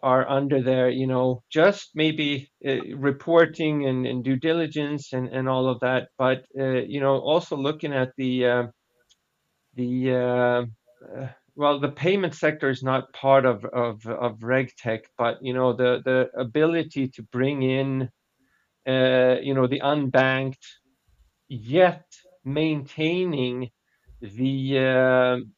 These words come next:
you know, the high standards of, uh, customer,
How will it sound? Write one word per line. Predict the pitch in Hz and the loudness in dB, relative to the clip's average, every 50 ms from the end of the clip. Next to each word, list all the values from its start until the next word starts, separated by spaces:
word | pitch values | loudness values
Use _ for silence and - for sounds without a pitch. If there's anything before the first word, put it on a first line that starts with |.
| _ _ | _ _
you | - 143 | -8 -2
know, | 139 135 135 127 | 0 2 2 2
the | 127 135 | 0 -2
high | 131 - - 156 147 151 165 | -4 -4 -6 -4 -2 -2 -2
standards | 156 156 - - 139 139 139 143 135 135 135 131 123 - - - - _ | -4 -6 -8 -6 -2 -2 -2 -2 -2 -2 -2 -2 -2 -6 -10 -18 -12 _
of, | 131 131 127 131 131 127 123 120 113 113 117 120 | -2 0 2 2 2 2 0 -2 -6 -10 -4 0
uh, | 127 127 127 123 123 120 120 120 123 123 - - | 2 2 4 4 4 4 4 2 0 -2 -4 -8
customer, | - 151 151 151 - - 156 139 135 131 127 127 123 120 - | -4 -4 -4 -4 -4 -8 -4 -2 0 2 4 2 2 0 -4